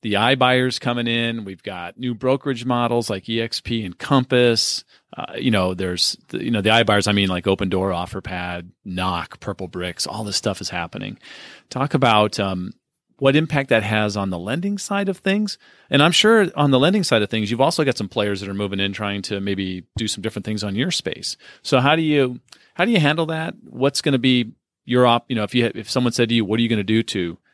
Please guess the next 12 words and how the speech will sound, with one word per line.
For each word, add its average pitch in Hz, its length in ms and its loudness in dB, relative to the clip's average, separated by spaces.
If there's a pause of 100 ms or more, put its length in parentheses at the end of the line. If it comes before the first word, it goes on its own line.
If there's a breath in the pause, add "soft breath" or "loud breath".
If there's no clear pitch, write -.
(140)
stay - 260 0
relevant 110 440 0
and 104 120 -6
to - 80 -6
really 98 300 0
keep - 240 -12
your 101 80 -8
team 104 220 -4
strong?" 107 440 -4 (160)
How - 140 -12
do 113 80 -6
you, 101 180 -4